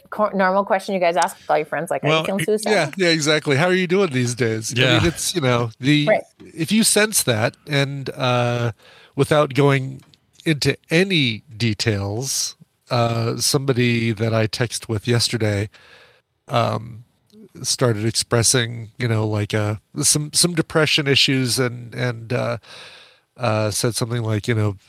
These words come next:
Speaker 3: it's a struggle some mornings getting up. And, uh, so I went into, <laughs> I went into, like, it's like a,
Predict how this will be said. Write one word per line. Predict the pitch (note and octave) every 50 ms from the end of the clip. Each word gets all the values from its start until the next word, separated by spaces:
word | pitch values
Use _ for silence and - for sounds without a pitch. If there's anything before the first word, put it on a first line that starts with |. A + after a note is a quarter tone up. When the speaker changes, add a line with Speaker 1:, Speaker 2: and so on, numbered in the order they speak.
| - G#2 - - _ _ _ _ -
Speaker 3:
it's | A2+ - - -
a | C3 A2
struggle | - - - - - C#3 A#2+ A#2 A2+ A#2 A#2 A2 G#2+ G2 - -
some | - - C3
mornings | A#2+ A#2 A#2+ A#2 A2+ A#2 A2+ A2+ G#2 -
getting | - A2+ G#2 G#2+ A2 A#2
up. | B2 A#2 A2 A#2+ - _ _ _ _ _ _ _ -
And, | C#3 B2+ B2 A#2+ A#2+ A#2 A#2+ A#2+ A#2+ B2 B2 A#2+ A#2 - - -
uh, | C3 B2 A2+ A2+ A2 A2 A2 G#2+
so | - - C3
I | A#2+
went | A#2 A2+ A#2+ A#2+ A#2
into, | B2+ B2 B2 A#2+ - - - B2 A#2 A2+ A2+ A2+ A2 A2 A2 - - _ _ _ _ _ _ _ _
<laughs> | - - - A#2
I |
went | G#2 F#2+ G#2+ G2+ F#2+
into, | G#2 G#2 F#2+ - - G#2+
like, | F#2+ G2+ G#2 G2 -
it's | A2+ - -
like | A#2 G#2 -
a, | - G2+ G2